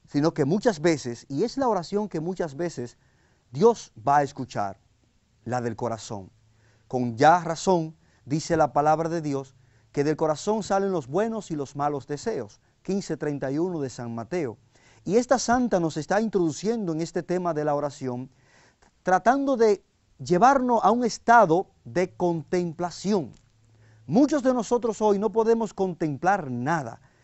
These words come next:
ni siquiera nos podemos detener. ¿Y por qué no nos detenemos? Porque lamentablemente andamos deprisa, andamos muy rápidos en la vida. Nos levantamos en la mañana, no tenemos tiempo para nada, no hay detalles, no hay un stop, un pare,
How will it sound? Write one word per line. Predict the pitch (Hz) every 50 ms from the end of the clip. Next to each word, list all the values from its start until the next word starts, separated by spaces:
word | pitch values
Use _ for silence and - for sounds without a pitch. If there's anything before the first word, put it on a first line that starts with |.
| _ _
ni | - 131 127
siquiera | 117 120 - - 139 160 185 208
nos | 202 170 123
podemos | - 131 127 131 139 156 170
detener. | 156 139 107 - 113 113 117 117 113 110 - _ _ _
¿Y | - 180 180
por | - 208 190 -
qué | - 262 277
no | 277
nos | 269 254 226
detenemos? | 196 160 151 135 127 127 120 113 107 101 - _ _ _ _ _ _ -
Porque | - 117 107 - 120
lamentablemente | 117 120 117 113 110 104 151 156 156 156 175 175 160 143
andamos | 143 131 131 143 151 160 147
deprisa, | 123 127 117 - 143 175 131 - - 113 - - _ _ _ _ _ _ _ _
andamos | - 104 104 95 113 131 151 160 156 - - _ _ _ _ _ _
muy | 127 117 127 147 220 269 247 165
rápidos | 127 123 123 143 196 247 262 - - 175 143 127 117 - -
en | 123 120
la | 117 113
vida. | 117 139 139 110 104 92 - - - - - - -
Nos | 147 139 123
levantamos | 147 143 131 123 113 120 143 147 151 151
en | 147
la | 139
mañana, | 131 127 127 139 160 170 175 165 156
no | 160 180 -
tenemos | 214 196 202 202 196 185
tiempo | - 196 220 220 208 196 190 - 185 151
para | 165 170 165 165
nada, | 180 196 202 170 127 117 101 - _ _ _ -
no | 131 139
hay | 135 127
detalles, | 123 117 - 135 143 143 131 113 110 107 - _ _ _ _ _ _ _ _ _ _ -
no | 131 143 151
hay | 160 170 175
un | 160 151
stop, | 123 - - - - 160 135 -
un | 185 190 180 147
pare, | - 185 185 190 180 156 131 107